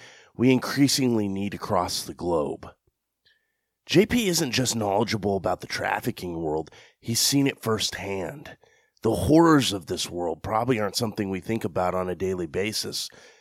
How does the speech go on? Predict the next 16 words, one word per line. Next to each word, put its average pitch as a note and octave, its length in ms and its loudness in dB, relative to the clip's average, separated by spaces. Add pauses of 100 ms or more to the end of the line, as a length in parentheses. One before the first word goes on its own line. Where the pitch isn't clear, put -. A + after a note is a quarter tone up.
(140)
so C#3+ 180 6
that's F#3 220 0
why G#3 120 0
I E3+ 40 4
was C3+ 180 4
even A#2 180 4
more G#2 240 0
excited G2+ 560 0
to F2 80 -4
have F#2+ 280 -2
him F2+ 180 -4
on. - 380 -4 (640)
Sometimes E3+ 480 -2
we E3 120 6
need D3 240 6
reminders. G#2 1000 -2